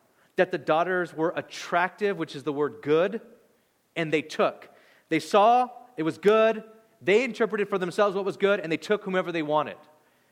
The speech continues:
Genesis three reads like this. Eve saw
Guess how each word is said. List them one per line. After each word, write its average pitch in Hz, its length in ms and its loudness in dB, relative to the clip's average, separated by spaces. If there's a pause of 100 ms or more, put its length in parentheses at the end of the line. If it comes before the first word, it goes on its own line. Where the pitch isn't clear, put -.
(120)
Genesis 156 320 -4
three 208 200 0
reads 151 200 -2
like 156 160 -4
this. 165 280 -4 (300)
Eve 208 500 -2
saw 202 600 2